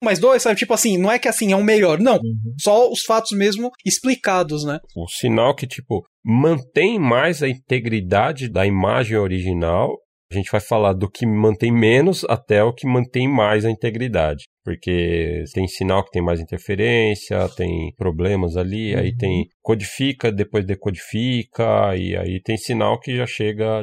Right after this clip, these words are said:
Speaker 3: diretão, cada informação no seu devido lugar,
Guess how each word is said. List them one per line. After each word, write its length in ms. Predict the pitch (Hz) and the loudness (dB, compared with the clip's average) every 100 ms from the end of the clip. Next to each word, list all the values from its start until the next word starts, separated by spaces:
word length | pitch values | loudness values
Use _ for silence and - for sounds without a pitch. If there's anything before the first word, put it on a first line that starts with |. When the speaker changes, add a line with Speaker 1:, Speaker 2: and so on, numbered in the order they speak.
| 98 | -6
Speaker 3:
diretão, 1000 | 95 101 - - 101 113 117 113 110 101 _ _ _ | -6 -6 -6 -4 -2 0 0 -2 -4 -6 _ _ _
cada 300 | - 87 90 | -6 -2 0
informação 720 | 90 - 107 98 92 - 110 | -2 0 0 0 -2 -2 -2
no 80 | 107 | -2
seu 160 | - 98 | -6 -6
devido 340 | 92 92 92 | -4 -4 -4
lugar, 560 | 87 80 90 104 101 | -4 -4 -2 0 0